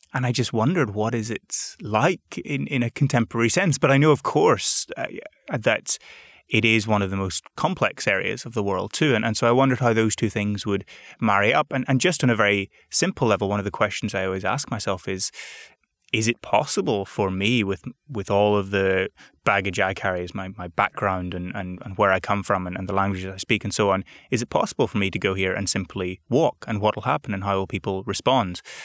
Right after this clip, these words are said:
Um, and the Middle East in general, and particularly some of the areas,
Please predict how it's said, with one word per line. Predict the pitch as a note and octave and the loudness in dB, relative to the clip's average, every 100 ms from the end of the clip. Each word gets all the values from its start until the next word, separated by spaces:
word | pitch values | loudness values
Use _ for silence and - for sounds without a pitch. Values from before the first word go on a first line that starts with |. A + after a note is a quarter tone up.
| - - | -18 -8
Um, | - G#2+ G#2 G2+ G2+ B2+ _ _ _ _ | 0 2 2 2 -2 -6 _ _ _ _
and | - A#2 A2+ G#2+ | -2 0 0 -2
the | - A2+ | 0 2
Middle | B2 C3 | 4 4
East | A#2 - | 2 0
in | A2 | 0
general, | G#2+ G2+ C#3+ B2 | 2 2 2 2
and | G#2 G#2+ | 0 -4
particularly | - - A#2 - G#2 G2 | -6 -4 -4 -2 -2 -2
some | G2 G2+ | -2 -2
of | G2 | 0
the | G2 | 0
areas, | F#2+ G2 G2 G2 G2 - | 2 0 0 -2 -2 -4